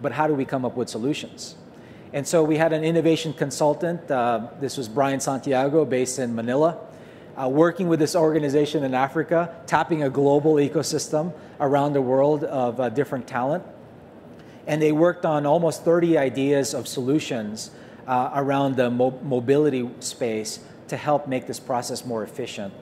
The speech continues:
for clothes to good. It's, it ranged anywhere from three D barcodes that could be used to kind of automatically, uh, tag,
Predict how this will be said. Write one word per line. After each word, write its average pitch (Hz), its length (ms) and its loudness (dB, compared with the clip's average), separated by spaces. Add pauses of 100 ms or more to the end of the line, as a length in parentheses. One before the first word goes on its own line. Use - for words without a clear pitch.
(220)
for 135 120 -8
clothes 120 360 -6
to 107 100 -12
good. 98 240 -6 (400)
It's, - 380 -4 (180)
it 156 160 -2
ranged 170 300 2
anywhere 160 420 4
from 135 320 -2
three 180 260 2
D 151 160 4
barcodes 143 800 2 (240)
that 135 180 0
could 131 160 -4
be 127 100 -2
used 123 340 -2
to 139 80 -4
kind 131 200 -6
of 127 100 -4
automatically, 120 1000 -2 (360)
uh, 113 240 -2 (180)
tag, 120 380 -2